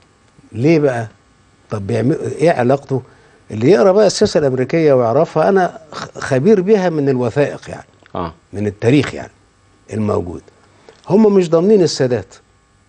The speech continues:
Speaker 1: يعني مش عارفينه لسه.
Speaker 2: لكن ضامنين الإخوان؟
Speaker 1: آه، من ناحية إيه بقى؟
Speaker 2: آه.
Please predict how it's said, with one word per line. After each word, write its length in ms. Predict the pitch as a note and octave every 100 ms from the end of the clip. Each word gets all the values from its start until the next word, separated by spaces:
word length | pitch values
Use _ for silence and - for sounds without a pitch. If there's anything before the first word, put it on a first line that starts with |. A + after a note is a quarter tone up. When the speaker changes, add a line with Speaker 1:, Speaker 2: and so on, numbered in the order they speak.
| _ _ _ _ _
Speaker 1:
يعني 560 | G2+ G2+ F#2+ F#2+ F#2 F2 -
مش 120 | G2
عارفينه 480 | A2+ G#2+ - D#3 A#2+
لسه. 260 | G2 - - _ -
Speaker 2:
لكن 200 | F#2+ G2+
ضامنين 260 | F#2+ A2
الإخوان؟ 380 | A#2+ G#2 A#2+ E3+ - _ _ -
Speaker 1:
آه، 100 | C#3+
من 180 | C3+ C#3
ناحية 280 | G3 C3 A#2+
إيه 140 | B2
بقى؟ 220 | A#2 A2 F#2
Speaker 2:
آه. 140 | F2